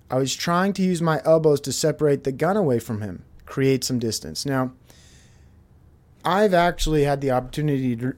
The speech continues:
to, to wrestle in my life, to wrestle, do jujitsu, do some of these physical activities that involve, like, measuring your physical strength with someone else. Now, this, this guy is a young person. He can't be in his,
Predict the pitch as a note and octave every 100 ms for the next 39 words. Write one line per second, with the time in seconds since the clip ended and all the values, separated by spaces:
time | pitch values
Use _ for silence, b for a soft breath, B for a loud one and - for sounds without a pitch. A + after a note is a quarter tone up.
0 | - - B2 A2 G#2+ - C#3 A#2 A#2 A#2+
1 | C3+ B2+ B2+ _ - C3+ A#2 A#2+ A#2 A#2+
2 | C#3 B2+ A2+ A2+ A2+ D3 _ - - D#3+
3 | C#3 D3+ C3 C3+ - C#3+ C#3+ - - -
4 | _ - - B2+ G3 G3 A3 G3+ F3 F3
5 | D#3+ - D#3+ D3+ D#3 D3+ C#3 C3 D#3 C#3
6 | C3+ B2 B2+ A#2+ B2 A#2 A#2 A2+ - A2+
7 | - _ _ - D3 C3+ C3 C3 B2+ A#2+
8 | B2+ A#2 B2 - A#2+ A#2 A#2+ B2 A#2 A2+
9 | A#2 A2+ - B B B B B B B
10 | B - D3 D3 F3+ - D#3 D#3+ C3+ F#3
11 | A3+ D#3+ C#3 C#3 D#3+ D#3+ D3 E3 F3+ -
12 | B2 A#2+ F3 E3 D3+ D3 C#3 A#2 -